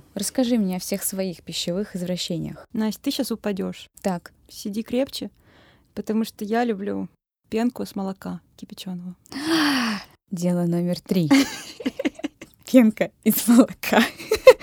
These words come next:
Speaker 2: Ну, раз я открыла перед тобой душу, Настя, давай ты поделишься своими извращениями пищевыми.
Speaker 1: Мгм.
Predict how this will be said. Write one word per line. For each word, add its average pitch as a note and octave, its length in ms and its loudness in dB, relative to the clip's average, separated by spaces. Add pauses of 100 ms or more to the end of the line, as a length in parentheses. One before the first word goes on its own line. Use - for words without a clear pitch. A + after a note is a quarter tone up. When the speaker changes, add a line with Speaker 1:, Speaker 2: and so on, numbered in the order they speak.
(1700)
Speaker 2:
Ну, A#3 260 6
раз A3+ 220 0
я B3+ 240 2
открыла G3+ 380 -6
перед G3+ 200 -8
тобой G3 260 -8
душу, G3 260 -10
Настя, F#3+ 260 -8
давай G#3 280 -4
ты B3 180 -8
поделишься G#3 500 -4
своими F#3+ 560 -6 (220)
извращениями G#3 840 -4
пищевыми. G3 600 -6 (220)
Speaker 1:
Мгм. F3 460 -2